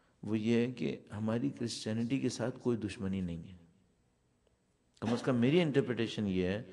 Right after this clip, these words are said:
हमारी क्रिश्चियनिटी के साथ कोई दुश्मनी नहीं है। हमें थोड़ा सब्र करना पड़ेगा, हमें सब्र करना पड़ेगा। इसका मतलब एक और भी है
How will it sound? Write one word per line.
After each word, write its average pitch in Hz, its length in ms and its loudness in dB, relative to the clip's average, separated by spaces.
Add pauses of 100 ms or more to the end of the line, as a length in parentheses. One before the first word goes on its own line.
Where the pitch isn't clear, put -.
(260)
हमारी 117 280 2
क्रिश्चियनिटी 117 480 -2
के 117 80 -6
साथ 113 180 -4 (100)
कोई 117 120 2
दुश्मनी 95 440 -4
नहीं 82 160 -6
है। 92 180 -18 (680)
हमें 113 180 0
थोड़ा 117 220 -2
सब्र 107 280 0
करना 87 280 -2
पड़ेगा, 82 360 -10 (1200)
हमें 98 180 -2
सब्र 104 260 0
करना 87 260 -2
पड़ेगा। 92 360 -8 (460)
इसका 131 240 0
मतलब 127 300 2
एक 113 180 0
और 127 200 6
भी 92 140 -4
है 82 200 -8